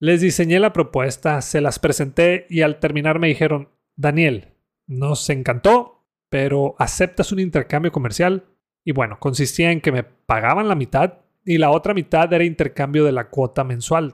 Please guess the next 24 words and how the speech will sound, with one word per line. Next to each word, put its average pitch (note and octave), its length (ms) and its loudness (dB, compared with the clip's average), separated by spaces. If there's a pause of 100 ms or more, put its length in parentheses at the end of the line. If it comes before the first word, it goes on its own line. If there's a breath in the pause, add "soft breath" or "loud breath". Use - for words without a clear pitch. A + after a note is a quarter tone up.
que, - 240 -14
que A#2 140 -10
yo A#2+ 120 -4
tenía C3+ 200 -4
que B2 100 -8
pagar. B2 320 -2
Es B2 100 -6
decir, C3 360 -2 (300 soft breath)
yo D#3+ 160 -2
no F#3 160 -2
pagaba F3+ 420 2
cuota F3+ 320 0
mensual F#3 600 0 (160)
hasta D3 400 -2
que - 140 -6
se - 160 -4
pagara C#3+ 420 -2
por D#3 180 -2
completo C#3 640 -4
el C3+ 140 -2
intercambio. A#2 640 -10 (280)
Entonces A2+ 320 -12
lo G#2+ 120 -8
acepté A3 680 -4